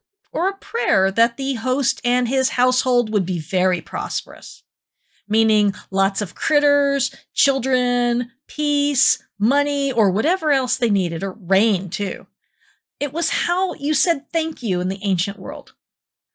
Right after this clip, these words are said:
Sometimes in the Bible, we will see that people can be unhospitable and even dangerous to peaceful visitors,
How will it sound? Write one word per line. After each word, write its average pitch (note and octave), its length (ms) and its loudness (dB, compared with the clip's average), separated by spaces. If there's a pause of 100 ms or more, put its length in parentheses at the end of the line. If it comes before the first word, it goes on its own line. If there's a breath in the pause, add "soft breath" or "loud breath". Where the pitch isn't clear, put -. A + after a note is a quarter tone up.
(180)
Sometimes G#4+ 640 0
in F4 100 -2
the D4+ 60 2
Bible, C4+ 460 2
we B3+ 160 0
will D4 180 -4
see - 240 -2
that D4 200 -4
people C#4+ 280 -4
can C#4+ 280 -4
be D4 320 -2
unhospitable A#3+ 1120 -2
and G#3 160 -2
even A3+ 400 2
dangerous A#3+ 600 -2
to C4+ 140 -4
peaceful - 540 -6
visitors, A3+ 640 -2